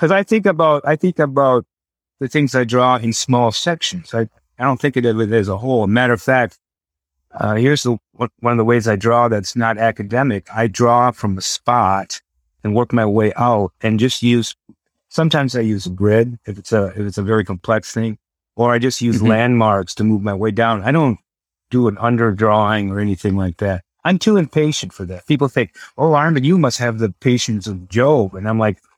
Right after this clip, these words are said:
Speaker 1: "Who is this Job you're talking about?" <laughs> No, I'm not.
Speaker 2: Yeah.
Speaker 1: Yeah. <laughs>
Speaker 2: S-,
Speaker 1: You know?
Speaker 2: s-, that, see, and that, and I knew that about you, that you're,
Speaker 1: Mm-hmm.
Speaker 2: you work nearly to completion on, on sections and you move your way around.
Speaker 1: Yeah.
Speaker 2: Uh, and I had always,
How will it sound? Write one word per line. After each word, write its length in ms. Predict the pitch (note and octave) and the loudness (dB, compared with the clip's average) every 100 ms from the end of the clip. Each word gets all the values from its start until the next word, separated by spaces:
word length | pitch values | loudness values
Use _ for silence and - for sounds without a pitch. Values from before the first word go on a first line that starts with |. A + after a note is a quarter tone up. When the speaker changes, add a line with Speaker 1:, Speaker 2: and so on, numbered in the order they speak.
| _ | _
Speaker 1:
"Who 160 | A#3 C4 | 2 2
is 100 | G#3+ | 2
this 220 | G#3 - | 0 0
Job 340 | - G#3 G#3 C#3 | 0 2 2 2
you're 100 | A2+ | 2
talking 400 | A2 G2 - G#2+ | 2 0 0 -4
about?" 260 | - C#3 - | -4 -10 -4
<laughs> 40 | |
No, 100 | B2+ | -4
I'm 140 | G2+ G2 | -4 -10
not. 140 | - - | -14 -6
Speaker 2:
Yeah. 220 | - - - G#3 - | -4 -4 -4 -6 -2
Speaker 1:
Yeah. 180 | C#3+ - - | -2 -4 -6
<laughs> 160 | G3 - E3+ | -8 -8 -6
Speaker 2:
S-, 200 | G3+ - - | -4 -2 0
Speaker 1:
You 120 | F3 | 2
know? 140 | C3+ D3+ | 2 0
Speaker 2:
s-, 280 | - F#3 - D3+ | -2 -6 -6 -2
that, 300 | A3+ D4+ B3 | 0 0 -2
see, 380 | - - B3 G#3+ | -4 0 2 2
and 140 | F#3+ | 2
that, 220 | A3 B3+ F3 | 2 0 0
and 120 | D#3+ | 0
I 80 | E3+ | 0
knew 240 | F3+ A#3+ F#3+ | 2 2 4
that 300 | C#3+ C3+ A2 | 4 2 0
about 320 | F#2 G2 F2 | 0 0 0
you, 180 | G#2+ G2+ | 0 2
that 140 | G#2+ | 2
you're, 280 | G#2+ A2 G#2 - | 2 0 -2 -2
Speaker 1:
Mm-hmm. 260 | F#2+ F#2 | -2 0
Speaker 2:
you 160 | G2+ G#2+ | 0 0
work 560 | G#2+ B2 C#3 - - - _ _ | 0 2 0 -2 -10 -16 _ _
nearly 420 | A2 A2 D3+ D#3+ C3+ | -6 0 2 2 0
to 140 | D3 | -2
completion 760 | B2+ G#2+ - D3 D3 - A#2 A2 | -2 -6 -2 0 2 0 0 0
on, 340 | - A2+ A2 - | 0 0 0 0
on 220 | A2+ G2+ | 2 2
sections 640 | F#2+ A2+ C#3+ B2 B2+ G#2+ G2 | 0 0 0 0 0 0 2
and 120 | G#2+ | 0
you 100 | G2+ | 0
move 340 | G2+ A#2+ C3 A2+ | 0 2 2 0
your 140 | G#2 | 0
way 180 | G#2 G2+ | 0 0
around. 480 | F#2 A2+ B2 G2 - _ _ - | -2 0 0 -2 -6 _ _ -4
Speaker 1:
Yeah. 200 | A2 F#2 | -2 -2
Speaker 2:
Uh, 400 | A#2 A2 G2+ F#2 F2+ | -2 0 0 -4 -6
and 140 | B2 | -2
I 160 | C3+ C3 - | -2 -2 -4
had 160 | C3 F3 | -2 0
always, 380 | A3 E3+ - | 2 0 -2